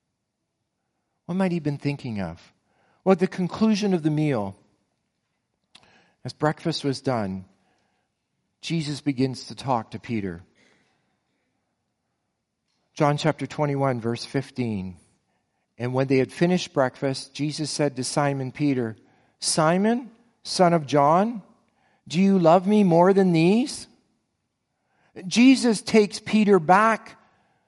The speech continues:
to before he was the rock. Notice he refers to him as Simon, the name that he was known before his first encounter with Jesus. And he asked him, "Do you love me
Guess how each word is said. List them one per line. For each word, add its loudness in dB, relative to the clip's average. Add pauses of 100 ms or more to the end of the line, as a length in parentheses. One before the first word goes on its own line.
(140)
to 0
before 4
he 2
was 4
the 2
rock. 2 (840)
Notice 2
he 2
refers 2
to 2
him 2
as 2
Simon, 0 (880)
the 4
name 6
that 4
he 2
was 2
known 6
before 4
his 2
first -2
encounter 2
with -2
Jesus. -6 (680)
And 4
he 6
asked 2
him, 4 (380)
"Do 2
you 6
love 6
me 4